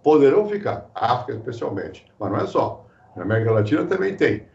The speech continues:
E esse, esse, esse apoio tem que ser à moda do Plano Marshall, é, de longo prazo,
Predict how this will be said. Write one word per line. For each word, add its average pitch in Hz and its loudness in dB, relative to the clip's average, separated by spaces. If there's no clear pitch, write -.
E 120 0
esse, 127 0
esse, 131 -4
esse 117 -2
apoio 147 0
tem 185 2
que - -12
ser 156 2
à 147 2
moda 165 0
do 160 -2
Plano 160 -2
Marshall, 131 0
é, 98 2
de 104 -4
longo 170 2
prazo, 165 2